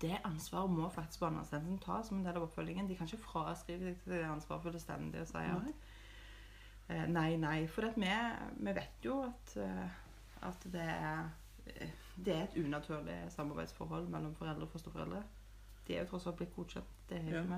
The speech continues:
Speaker 1: vi.
Speaker 2: Nei.
Speaker 1: Så da må barnevernstjenesten ta det ansvaret og rydde opp og være tydelig, for hvis de er tydelige, da blir det mye bedre.
Speaker 2: Absolutt. Og jeg ser jo også det at da etter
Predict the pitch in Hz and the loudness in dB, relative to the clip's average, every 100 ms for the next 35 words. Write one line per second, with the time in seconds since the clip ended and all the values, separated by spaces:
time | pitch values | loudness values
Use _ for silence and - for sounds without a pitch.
0 | 185 - - 165 196 285 - - - - | -2 -6 -2 0 0 -2 -8 -14 -14 -16
1 | - - - 170 170 175 160 165 156 160 | -16 -6 -2 2 4 4 4 4 2 -2
2 | 156 160 170 156 160 156 151 - 151 156 | -4 -2 0 2 2 0 0 -4 0 0
3 | 165 156 156 151 165 156 151 165 - 160 | 2 0 0 -2 0 0 0 -2 2 2
4 | 160 - 165 180 - 185 180 185 170 180 | 2 -2 -2 -4 0 0 2 2 2 2
5 | 214 214 - - - - - - - - | 2 -2 -12 -16 -16 -16 -14 -14 -14 -14
6 | - - 165 165 165 170 170 165 156 151 | -14 -6 -2 2 2 2 -2 -2 -2 -2
7 | 165 - - - - - 196 - - 190 | -6 -8 -14 -16 -14 -8 -8 -8 -4 -2
8 | 214 262 - - - - - - - - | -2 -6 -12 -14 -16 -14 -14 -14 -14 -14
9 | - - - - - 214 208 208 - 190 | -14 -14 -12 -14 2 8 8 6 2 4
10 | 190 185 180 175 180 175 170 156 - 107 | 6 8 10 8 8 6 8 4 2 2
11 | 104 - - - - - - - - - | 2 0 -14 -16 -16 -16 -16 -16 -16 2
12 | 175 - - - 220 202 | 2 2 -12 2 6 6